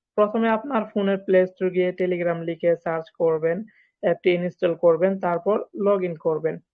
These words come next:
হয়ে গেলে আমার Telegram আইডির ইউজার নামটা সার্চ করলেই আমাকে পেয়ে যাবেন।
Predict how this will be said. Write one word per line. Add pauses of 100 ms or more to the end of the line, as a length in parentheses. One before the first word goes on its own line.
হয়ে
গেলে
আমার (100)
Telegram
আইডির
ইউজার
নামটা
সার্চ
করলেই
আমাকে (560)
পেয়ে
যাবেন।